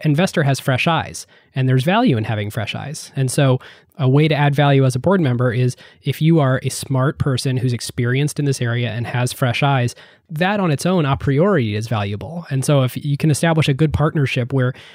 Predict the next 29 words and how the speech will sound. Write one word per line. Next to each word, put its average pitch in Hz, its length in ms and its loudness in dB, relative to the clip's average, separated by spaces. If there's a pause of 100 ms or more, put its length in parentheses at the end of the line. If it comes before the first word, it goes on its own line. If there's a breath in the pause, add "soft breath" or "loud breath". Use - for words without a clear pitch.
(120 loud breath)
you 135 140 0
trust - 400 -2
the - 80 -4
crap 175 460 -2
out 123 140 -2
of 120 100 -4
the - 80 -8
management 139 440 -2
team 127 280 -4
for 131 160 -2
being 127 240 0
incredibly 127 500 0
deep 131 320 0
and 117 160 -2
deferring 135 420 0
to 127 80 -2
them 131 220 0
on 123 300 -2
the 120 140 -10
most 131 260 0
important 127 320 -2
decisions 131 320 0
'cause 135 140 2
they 131 100 2
have 123 80 0
the 123 60 0
most 120 220 -2
data, 127 380 0 (540 loud breath)
but 143 180 2